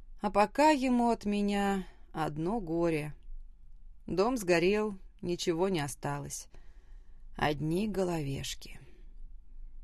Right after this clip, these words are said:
Скотинка наша бездомная осталась. Нет, всех моих животных, птиц и даже пчёл никто не бросит на морозе. Но лучше уж свой тесный сарайчик,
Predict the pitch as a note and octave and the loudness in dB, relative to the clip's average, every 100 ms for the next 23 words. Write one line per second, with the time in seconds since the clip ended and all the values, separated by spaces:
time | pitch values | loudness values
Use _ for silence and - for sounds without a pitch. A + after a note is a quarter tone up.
0 | - - - - - - - G3+ G3 C4+ | -14 -16 -14 -12 -12 -10 4 4 6 0
1 | C#4 B3 A3+ A3 - G#3 G3 - - - | 2 2 2 0 0 -2 -4 -6 -10 0
2 | G3 F3 F3+ F3+ F3+ E3 - F#3 E3+ E3+ | 2 4 4 4 4 0 -2 0 0 0
3 | - - - - - - - - - - | -6 -10 -12 -12 -12 -14 -14 -12 -12 -14
4 | - G#3 G3 F#3 - - G#3 G3 G3 F3+ | -6 2 4 4 -2 2 2 4 2 2
5 | E3+ F3 F3 G3+ G3+ F#3 F3 - - - | 2 0 2 2 2 0 0 -4 -12 -12
6 | - - - - - - E3+ A3 B3+ - | -12 -12 -14 -12 -12 -4 0 2 2 -2
7 | - F#3+ F#3 E3+ - D#3 G3+ F#3+ E3+ - | -4 0 2 2 -2 2 2 2 -2 -4
8 | - - B3 C#4 C4 - - - - - | -4 2 4 4 0 -6 -12 -12 -14 -6
9 | - G#3+ - - D#4+ C#4 A3 C4+ A#3 - | 0 0 0 2 4 6 4 2 2 -2
10 | - D#3+ F3 F3+ D3+ C#3+ D3 D3+ - - | -4 0 2 2 0 -6 -8 -12 -14 -14
11 | - - F3+ G#3 G#3+ A#3+ E4 - C#4+ C4 | -14 -6 -2 2 4 6 4 4 2 2
12 | A#3+ - F3 E3+ A3+ A#3+ - F3 F3+ - | 0 -2 0 4 4 4 4 4 4 2
13 | D3 C3+ C#3+ C#3 G3 B3 - A3 G#3+ | -4 -2 -2 0 2 2 0 -2 -4